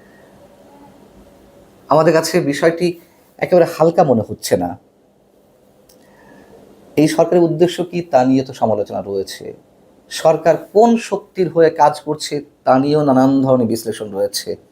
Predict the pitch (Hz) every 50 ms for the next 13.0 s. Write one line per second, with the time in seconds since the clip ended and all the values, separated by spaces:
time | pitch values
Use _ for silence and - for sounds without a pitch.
0 | _ _ _ _ _ - - - - - - _ _ - 208 - - 104 - -
1 | - - - 101 98 - - - - 143 208 254 233 254 214 220 214 208 214 -
2 | 202 196 - - 190 180 170 165 156 139 - - _ _ _ _ _ _ _ -
3 | 156 151 - 160 165 - 156 156 151 151 151 147 151 139 131 147 127 151 - -
4 | - - - 156 147 139 131 135 - - 143 143 139 135 - 143 143 147 143 -
5 | - - 147 - - - 147 143 139 139 135 135 139 135 131 139 - - 139 139
6 | 139 135 - - - _ _ _ _ _ _ - 117 127 143 143 135 143 - -
7 | 147 175 - - - - 240 214 - 208 196 196 180 180 156 147 147 156 180 170
8 | - - - 139 139 147 151 147 143 - _ _ - 151 143 135 131 - - 139
9 | 147 165 147 156 147 156 - 147 139 139 135 - - - - _ _ _ _ _
10 | _ _ _ _ _ - 147 156 175 202 214 220 220 214 214 196 208 - _ _
11 | - 160 160 175 180 170 202 220 170 185 180 185 - - 135 - - 147 139 -
12 | 123 131 127 127 127 127 123 120 104 101 113 135 170 165 - 170 - 202 214 233